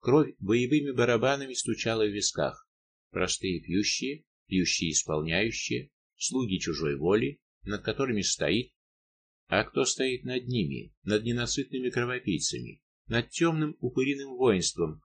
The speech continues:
Кто? Пьющие любящие всегда стоит над простыми пьющими.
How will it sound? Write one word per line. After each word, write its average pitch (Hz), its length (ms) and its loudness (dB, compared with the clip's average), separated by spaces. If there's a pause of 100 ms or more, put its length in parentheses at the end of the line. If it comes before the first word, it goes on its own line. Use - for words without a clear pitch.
Кто? 76 360 2 (960)
Пьющие 101 520 2
любящие 156 580 2
всегда 101 400 0
стоит 117 400 0
над 123 160 -6
простыми 110 480 -2
пьющими. 69 720 -2